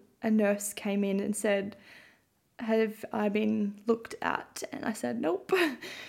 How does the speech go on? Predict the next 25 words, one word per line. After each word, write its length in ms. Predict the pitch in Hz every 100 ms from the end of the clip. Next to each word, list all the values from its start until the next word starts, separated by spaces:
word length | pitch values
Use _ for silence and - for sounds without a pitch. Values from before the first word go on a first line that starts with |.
| -
So 440 | - 262 226 226
he 380 | 226 247 240 233
quickly, 680 | 233 302 - 294 294 285 277 -
like, 340 | 233 226 220 -
grabbed 220 | 240 226
my 140 | 226
bed 340 | 214 208 208 208
and 300 | 202 208 208
wheeled 240 | 208 196
me 260 | 208 202 202
to 280 | 202 220 202
the 140 | 208
emergency 540 | 196 208 208 214 214 214 -
department, 600 | 233 220 208 214 214 208 - _ _ _ _ _ _ - -
and 100 | 233
I 40 |
had 180 | 202 214
my 100 | 214
own 200 | 214 208
little 160 | 202 202
section. 760 | - 226 - - 220 220 214 - - - - - - - - - - _
And 160 | 349 349
then 480 | 370 359 349 339 311
I 220 | 277 285
was 600 | 294 311 320 294 - -